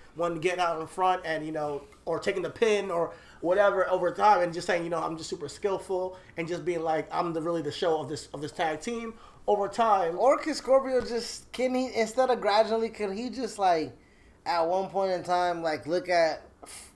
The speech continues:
Speaker 2: Frank, uh, Fr-, uh, uh, uh, what's his name? Frank, what's his name?
Speaker 1: Kazarian.
Speaker 2: Kazarian. Can he look at Kaz and look at Christopher Daniels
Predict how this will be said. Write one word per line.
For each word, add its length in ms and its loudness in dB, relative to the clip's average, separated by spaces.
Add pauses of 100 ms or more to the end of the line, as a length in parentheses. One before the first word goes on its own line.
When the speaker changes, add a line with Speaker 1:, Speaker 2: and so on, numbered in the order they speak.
Speaker 2:
Frank, 680 -4
uh, 240 -6
Fr-, 200 -8
uh, 40 -2
uh, 40 0
uh, 1040 0
what's 220 -6
his 100 -12
name? 320 -6
Frank, 320 -6
what's 220 -4
his 200 -10
name? 140 -10
Speaker 1:
Kazarian. 580 2 (120)
Speaker 2:
Kazarian. 720 4 (360)
Can 140 -2
he 60 8
look 180 6
at 240 4
Kaz 640 8
and 120 -2
look 180 0
at 200 2
Christopher 360 -4
Daniels 580 0